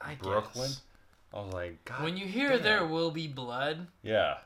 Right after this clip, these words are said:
Speaker 1: all I hear is fucking, uh, what's his face from Gangs of New York? Bill. I hear Bill. That's
Speaker 2: Yeah.
Speaker 1: all I hear.
Speaker 2: Yeah. Wait, what was the oil tycoon
Speaker 1: Daniel
Speaker 2: one?
Speaker 1: Day-Lewis is a good act-, There Will Be Blood.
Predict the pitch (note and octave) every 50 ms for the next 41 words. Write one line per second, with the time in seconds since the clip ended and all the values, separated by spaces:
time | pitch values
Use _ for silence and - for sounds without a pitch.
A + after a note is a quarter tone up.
0 | - - B2 C3+ C#3 C#3 C3+ C3 A#2+ B2 B2+ B2 A#2+ A#2 A2 G#2+ G#2 G#2 - -
1 | - C3 A#2 A2 G#2 - A2+ G#2+ G2+ G2 G2 F#2+ F#2 - - - F2 F#2+ G2 G2
2 | F#2+ F#2+ F#2 F2+ F2 E2+ - _ - G#2+ A2+ A#2 A#2+ A#2 A2+ - A2 G#2 - -
3 | G#2 G2+ G2+ G2 - - G#2+ G#2 G#2 F#2+ F#2 G2+ G#2 G#2+ G#2 G#2 G#2 G2 G2 G2
4 | G2+ G2 F2 E2 D2 D2 - - - _ - - A#2 A2+ C3 B2 A#2+ A#2 A2+ A2
5 | G#2 F#2+ - - _ _ _ _ _ - _ _ - G2 G2 G#2+ A#2 A#2 A2+ F#2+
6 | A2+ A2 G2+ F#2+ E2+ - - - - A2 A2 F#2 E2+ A2+ A2+ G#2+ G2+ G2+ G#2 G#2
7 | F#2+ F2+ - - _ - F#2 F2+ E2 D2+ D2 - - - _ _ _ _ _ _
8 | _ _ _ _ _ _ _ - - - - - - A2+ B2 A#2+ B2 C3+ C#3+ D3
9 | - - A#2+ A2 G2 G#2+ A2 A2 G#2+ G2+ - - E2 - D3+ D#3+ F3+ F#3+ F#3+ G3
10 | F#3 F3 F#3 F#3 F3+ F3+ F3+ F3+ F3+ F3 E3+ - - D#3 D3 D3 D3 B2+ D3 D3+
11 | D3 C#3+ C3+ C3 C3 - - - - A2+ A#2 A#2 A2 G#2 F#2+ F#2 F2+ F#2+ F#2+ F#2
12 | G2 A2 A2+ -